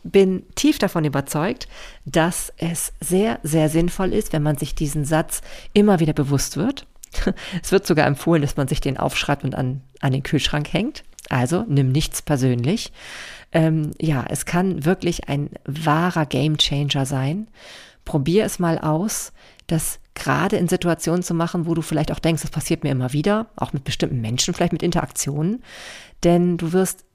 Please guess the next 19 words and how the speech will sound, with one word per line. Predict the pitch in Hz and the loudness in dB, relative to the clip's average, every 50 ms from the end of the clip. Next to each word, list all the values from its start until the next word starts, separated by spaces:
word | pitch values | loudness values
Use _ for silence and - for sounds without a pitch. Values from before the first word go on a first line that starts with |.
| _ _ | _ _
merken, | - 160 156 147 151 170 196 - - 208 208 208 208 - - - - - - _ _ _ - | -2 0 0 2 2 0 -2 -2 -4 -4 -4 -4 -6 -8 -14 -20 -20 -20 -20 _ _ _ -2
ähm, | 175 175 175 170 160 - - - _ | 0 0 0 0 -2 -4 -8 -10 _
wenn | 170 160 170 170 180 190 185 | -4 0 2 2 4 4 4
du | 190 185 185 185 185 190 190 - - _ _ _ - - - - - - - - - | 4 4 4 4 2 0 -2 -6 -14 _ _ _ -20 -20 -20 -20 -20 -20 -20 -6 0
dieses | 170 170 170 160 170 156 - - | 2 4 4 4 2 -2 -2 0
Mantra | 156 147 151 170 196 196 - - 175 160 151 - - | 2 2 4 4 2 0 0 0 2 2 2 4 4
dir | 151 - - | 4 4 4
aufsagst, | - - - - - 151 151 160 - - - - - - | 2 2 0 -2 -2 -2 -2 -2 -4 -8 -12 -10 -6 -4
„Ich | 151 - - 147 | -4 -2 0 0
nehme | 143 139 123 131 | 2 2 2 2
nichts | 127 135 156 - - - - | 0 0 0 -2 -4 -8 -4
persönlich, | - 170 147 - 147 135 131 131 131 - | -4 -4 -2 0 0 0 0 0 -2 -4
es | 147 - - | -6 -6 -6
hat | - 139 - | -6 -4 -2
nichts | 147 139 147 147 - - - | -2 -2 -2 -2 -4 -6 -6
mit | 143 143 - | -4 -2 0
mir | 147 131 131 | -2 -2 -2
zu | 135 - 131 | -4 -6 -10
tun“, | - - - 131 139 139 156 180 | -8 -4 -2 -2 -2 -2 -2 -4